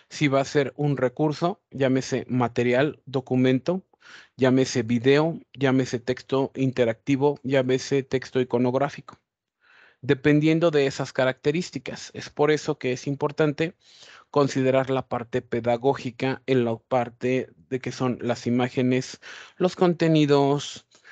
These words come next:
los objetivos de aprendizaje, qué es lo que queremos obtener y cómo lo vamos a lograr. Después, la duración debe ser corta, de uno a cinco minutos en cada uno de los contenidos.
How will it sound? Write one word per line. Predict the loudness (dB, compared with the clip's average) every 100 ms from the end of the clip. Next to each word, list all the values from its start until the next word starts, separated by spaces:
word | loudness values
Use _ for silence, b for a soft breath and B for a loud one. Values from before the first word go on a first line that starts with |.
| B B
los | 0 4 4 4 2
objetivos | -2 -2 -8 -6 -6 -2 -2 -2
de | -2
aprendizaje, | 0 0 0 0 -2 -2 -2 -2 -4 _ _
qué | -2 2
es |
lo | 2 0
que | -2
queremos | 0 2 2 0 -2
obtener | -8 -2 0 2 0 -4 -20 B B -8
y | -6
cómo | -2 0 2
lo | 0 0
vamos | -4 -6
a | -6
lograr. | -2 2 0 -2 -20 _ _ _ _ _ _ _ _ _ 0
Después, | 0 4 4 4 0 -14 _ -4
la | 2 4
duración | 4 2 0 -2
debe | 0 0
ser | 0 -2 0
corta, | -2 0 -2 0
de | 0
uno | 0
a | -4
cinco | -4 -2 0
minutos | 2 0 -2 -4 -6 -4
en | -2
cada | 0 0 2
uno | 2 2
de |
los | 0 -4
contenidos. | -4 -2 0 2 2 0 -10 -18